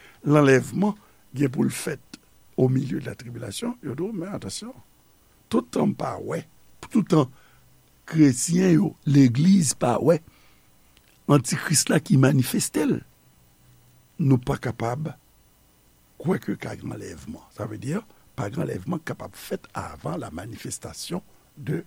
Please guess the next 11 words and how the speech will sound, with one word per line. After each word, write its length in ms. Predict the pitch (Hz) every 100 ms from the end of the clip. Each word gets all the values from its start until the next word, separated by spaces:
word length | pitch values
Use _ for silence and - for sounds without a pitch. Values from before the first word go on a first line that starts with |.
| -
l'antikrist. 760 | - - - - - - - - _ - -
Sa, 180 | - -
c'est 260 | 240 196 -
une 120 | 101
position 500 | - 104 117 - 320 - - - - - _ - - - - - _ _ -
que 200 | 226 247 -
ou 140 | 233
dwe 160 | 170 185
pran 300 | - 190 202
an 60 | 170
konsiderasyon. 640 | 202 - 214 220 277 262